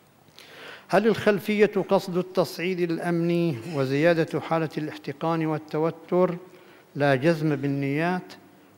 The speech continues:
ولكن المقدمة بطبيعتها أكثر انسجامًا مع هذا من سابقه، والبلد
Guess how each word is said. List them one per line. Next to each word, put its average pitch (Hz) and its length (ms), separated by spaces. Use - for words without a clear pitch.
ولكن 135 540
المقدمة 131 840
بطبيعتها 139 1080
أكثر 151 500
انسجامًا 131 920
مع 127 260
هذا 127 560
من 127 140
سابقه، 117 640
والبلد 156 840